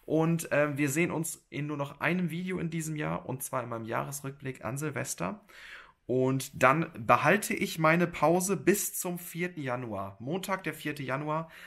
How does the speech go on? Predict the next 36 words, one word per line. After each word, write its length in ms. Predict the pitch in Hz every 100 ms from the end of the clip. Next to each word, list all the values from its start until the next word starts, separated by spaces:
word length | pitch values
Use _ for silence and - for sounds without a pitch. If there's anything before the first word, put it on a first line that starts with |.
| -
da 260 | 117 135 151
geht 240 | 160 156
es 180 | 147 -
wieder 260 | 135 135 127
los 260 | 135 139
mit 100 | 131
dem 100 | 127
ersten 360 | - 131 131 131
Stream 340 | - 151 190
des 220 | 180 160 139
Jahres. 480 | 127 127 131 - - - - _ -
Und 460 | 120 127 127 -
da 120 | 117
kommen 280 | 123 123 120
dann 200 | 113 -
auch 360 | 95 110 107 98
wieder 260 | 104 107
fleißig 680 | 104 95 92 95 - 110 - _ -
Videos. 640 | 101 110 110 95 92 98
Und 180 | - 131
zwar 500 | - 95 98 131 - _ _ _
täglich. 840 | - 101 92 104 - 71 - - _ _ - - - _
So 320 | - 110 117 113
wie, 240 | 113 110
äh, 260 | 107 104 104
gewohnt 400 | 98 110 113 104
seit 380 | 95 104 -
August 440 | 104 101 107 - -
eigentlich. 560 | 90 92 - - - _ _ _ -
Okay, 200 | 120 95
Freunde. 280 | 92 90 - _ _ _
Danke 200 | 110 113
fürs 200 | 120 -
Zuschauen. 400 | - 139 - 226 - _ _ _ -
Und, 400 | 104 104 101 -
ähm, 400 | 95 98 98